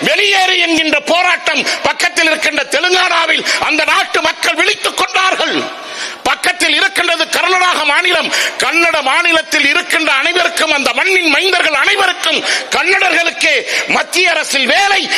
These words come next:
மாநில அரசில் வேலை, தனியார் துறையில் வேலை என்று சட்டத்தை கொண்டு வந்து விட்டான் கன்னடன்.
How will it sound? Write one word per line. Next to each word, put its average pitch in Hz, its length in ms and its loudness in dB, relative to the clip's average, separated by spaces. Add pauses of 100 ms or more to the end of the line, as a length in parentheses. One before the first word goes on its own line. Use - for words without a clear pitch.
மாநில 339 400 0
அரசில் 269 460 0
வேலை, 381 260 2 (240)
தனியார் 349 500 0
துறையில் 302 380 2
வேலை 392 300 2
என்று 339 280 2 (240)
சட்டத்தை 359 640 -2
கொண்டு 392 260 0
வந்து 370 240 2
விட்டான் 320 400 0
கன்னடன். 381 460 0